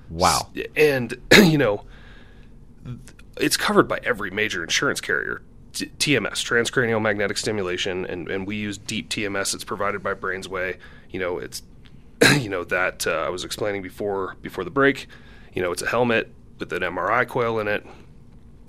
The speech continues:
Speaker 2: Creates a magnetic field inside your brain. Nothing actually touches,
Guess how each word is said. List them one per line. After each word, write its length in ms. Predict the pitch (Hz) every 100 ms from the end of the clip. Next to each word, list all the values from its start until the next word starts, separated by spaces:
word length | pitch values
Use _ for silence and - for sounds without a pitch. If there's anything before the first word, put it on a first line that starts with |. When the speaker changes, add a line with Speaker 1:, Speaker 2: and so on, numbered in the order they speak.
| - -
Speaker 2:
Creates 240 | 147 127
a 20 |
magnetic 500 | 117 113 104 110 107
field 300 | - 104 101
inside 300 | 123 123 127
your 100 | 110
brain. 220 | 95 101
Nothing 220 | 104 131 156
actually 280 | 147 127 98
touches, 840 | - - 131 120 113 143 131 120